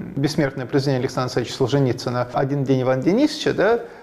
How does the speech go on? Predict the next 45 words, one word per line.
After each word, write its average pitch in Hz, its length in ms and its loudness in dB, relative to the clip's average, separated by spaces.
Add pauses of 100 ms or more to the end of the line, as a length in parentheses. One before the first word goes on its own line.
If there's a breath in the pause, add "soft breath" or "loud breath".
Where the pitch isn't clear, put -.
(120 loud breath)
вот, 160 400 -2
вот 160 320 -2
Иван 180 180 0
Денисович 262 280 0
не 185 140 4
был 120 180 -4
шнырём, 117 500 -8
а 143 60 -2
там 170 180 0
был 160 100 6
ещё 160 200 2
второй 160 400 0
вот 117 260 -8
персонаж, 185 540 0
который 208 440 0
собирал 165 600 2
окурки. - 640 -4 (260)
Э, 147 40 2
он 170 340 2
поднимал 160 420 4
их 147 60 2
с 131 40 -4
земли. 131 600 0 (240 soft breath)
Вот 143 120 2
если 170 140 0
тебе 196 80 4
просто 302 280 0
оставят 139 340 -2
окурок, 123 380 -4
ты 131 120 2
курить 143 320 0
ты 208 80 0
можешь, - 340 -6 (200 loud breath)
но 147 120 4
с 139 40 4
земли 190 320 4
нет. 120 260 -4 (280 loud breath)
Вот - 160 0
это 262 180 2
шныри. 165 340 -2
Шныри, 247 360 2
они 185 240 2
обслуживают 165 680 2
камеру, 113 400 -2
они 170 180 2